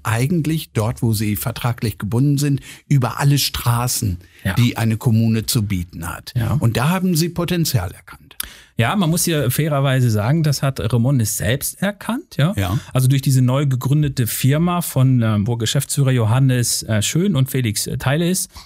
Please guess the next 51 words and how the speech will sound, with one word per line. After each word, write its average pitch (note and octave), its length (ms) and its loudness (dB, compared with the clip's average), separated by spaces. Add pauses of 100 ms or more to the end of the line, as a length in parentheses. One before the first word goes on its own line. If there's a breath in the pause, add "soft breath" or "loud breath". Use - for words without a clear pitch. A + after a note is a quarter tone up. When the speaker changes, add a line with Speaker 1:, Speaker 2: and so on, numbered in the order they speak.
Speaker 2:
da D3 560 0
war C3+ 200 2
es C#3 140 0
so, D3+ 120 2
dass C3+ 220 -2
die C#3+ 160 0
u-, C3 80 -2
uns D#3+ 400 -4
gefragt C#3 360 -2
haben, C#3+ 120 2
was C#3+ 140 -2
kann F#3 120 0
man E3+ 100 0
am C#3 160 4
Mehrwert D3+ 440 2
aus C#3+ 160 0
diesem C#3+ 200 2
Fahrzeug C3 600 0 (320 soft breath)
entsprechend C3 720 0
aus C3 160 0
dem B2 340 0
Tagesgeschäft, A#2+ 720 -2
wie C3 80 2
sie B2 80 2
ihre A2+ 220 -4
Touren A#2+ 180 0
machen A2+ 260 0
können. D#2+ 260 -4 (520 loud breath)
Das D3+ 160 0
kennen C#4 280 2
wir B2+ 140 2
auch, C#3 220 0
wenn E3 100 2
man D#3+ 140 2
mal D#3 100 0
ab D#3+ 160 -6
und F3 120 0
zu D#3+ 200 0
sieht, D3+ 280 2
diese C#3 160 2
Google-Autos, A2 840 -2
diese C3 160 4
Google C3+ 260 2
Maps. F#2+ 200 0
Speaker 1:
Ja. B2+ 180 2 (140)
Speaker 2:
Das - 60 -16
kennt D#3+ 180 -2
man B2 140 4
noch F#2 100 -4
alle, F2+ 160 -10
ja? D#3 180 0